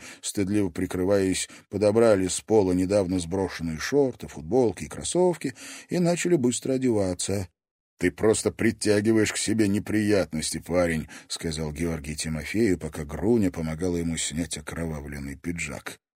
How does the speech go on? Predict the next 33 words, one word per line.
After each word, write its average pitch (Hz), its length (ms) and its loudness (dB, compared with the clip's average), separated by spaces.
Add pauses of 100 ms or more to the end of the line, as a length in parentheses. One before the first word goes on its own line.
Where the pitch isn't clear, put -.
(220)
"Это 98 260 4
не 113 140 4
значит, 101 400 4
что - 180 -2
и 101 60 4
мы 117 180 6
должны 92 360 2
страдать, 95 480 -2
понимаешь? 110 440 2 (420)
Поэтому 117 320 2
лучше 143 260 2
уйди. 73 480 -6 (320)
Ничего 113 340 4
личного". 110 520 2 (460)
"Может, 117 300 4
вам 151 260 6 (240)
нужна 131 400 6
помощь?" — 160 460 6 (140)
спросил 101 500 0
Тимофей, 101 460 2
глядя 95 280 0
на 87 140 2
Глашу, 92 540 0 (200)
на 98 120 2
животе 92 400 0
которой 101 360 2
багровели 95 540 0
четыре 95 440 -2
длинные 92 500 2
борозды 85 580 -2
от 85 140 -8
когтей 85 360 -6
свежевателя. 82 760 -6